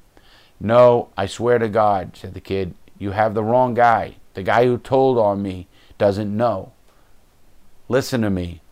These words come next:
Lawton said. "I'm telling you, we know it was you." The plugged-in iron was getting so hot, Lawton could feel its heat. He picked it up and looked in the kid's eyes. "Where's the fucking money?" "I swear,"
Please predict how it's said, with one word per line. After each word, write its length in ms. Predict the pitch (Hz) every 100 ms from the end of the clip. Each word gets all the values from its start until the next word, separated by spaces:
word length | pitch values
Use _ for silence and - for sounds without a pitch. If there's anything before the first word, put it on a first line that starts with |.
| -
Lawton 380 | 95 92 87 92
said. 380 | 101 95 90 - -
"I'm 140 | - 90
telling 400 | - 107 117 117
you, 220 | 123 123 - - - - - -
we 180 | 101 101
know 420 | 92 107 127 117
it 60 |
was 220 | 87 98 92
you." 280 | 107 85 - _ _ _ _ _ - - _ _ _ _ -
The 80 | -
plugged-in 460 | - 123 135 135
iron 300 | 120 120 117
was 160 | 104 95
getting 320 | 104 107 107
so 320 | - 123 139
hot, 360 | 117 113 110 - - -
Lawton 280 | 104 107 95
could 140 | 101
feel 260 | - 107 98
its 160 | 95
heat. 220 | 110 95 - _ _ _
He 100 | -
picked 320 | 90 - 131 131
it 100 | 107
up 420 | - 113 - - - -
and 140 | 90
looked 200 | 101 104
in 100 | 101
the 60 | 92
kid's 320 | - 98 87
eyes. 400 | 90 87 85 - - _ _ - - _ - -
"Where's 460 | 98 107 110 107
the 80 | 107
fucking 440 | - 101 - 101 92
money?" 360 | 95 85 80 _ _ _ _ _ - _ - _ - - -
"I 140 | - 95
swear," 580 | - 117 123 110 92